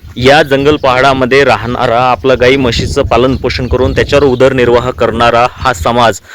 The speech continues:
म्हणजे गवळी समाज. या गवळी समाजात साडेबारा जाती आहे. साडेबारा जातीमध्ये एक महत्त्वाची जात म्हणजे नंदगवळी ही जात समजली जाते. याच समाजाचे काही सात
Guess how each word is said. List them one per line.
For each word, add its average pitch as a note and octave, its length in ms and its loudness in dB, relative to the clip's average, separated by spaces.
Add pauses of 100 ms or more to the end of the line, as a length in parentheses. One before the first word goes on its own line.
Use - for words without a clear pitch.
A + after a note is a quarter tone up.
(160)
म्हणजे C3 300 0
गवळी A2+ 300 2
समाज. G2 400 -4 (920)
या B2+ 200 2
गवळी E3 240 2
समाजात D3 460 0
साडेबारा C3+ 580 2
जाती C3+ 300 0
आहे. B2+ 220 -2
साडेबारा C3+ 520 0
जातीमध्ये C3 520 -2
एक D3+ 360 -2
महत्त्वाची B2+ 480 -2
जात A#2+ 300 2
म्हणजे A#2+ 280 -2
नंदगवळी A#2+ 800 0
ही C#3+ 160 -4
जात A#2 220 0 (140)
समजली G#2 340 -2
जाते. G2+ 340 -4 (960)
याच C3+ 280 2 (920)
समाजाचे C#3+ 500 0
काही C#3 300 -2
सात D3 240 -2